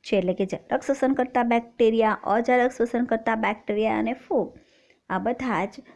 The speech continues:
ગંદા પાણીને, અ, ઓછું પ્રદૂષિત કરવામાં મદદરૂપ થાય છે. અને વધતા જતા શહેરીકરણને કારણે,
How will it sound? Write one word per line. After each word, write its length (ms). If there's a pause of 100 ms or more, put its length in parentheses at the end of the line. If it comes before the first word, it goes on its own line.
(220)
ગંદા 380
પાણીને, 680 (360)
અ, 100 (480)
ઓછું 280
પ્રદૂષિત 640
કરવામાં 500
મદદરૂપ 640 (420)
થાય 260
છે. 240
અને 200
વધતા 400
જતા 320
શહેરીકરણને 960
કારણે, 600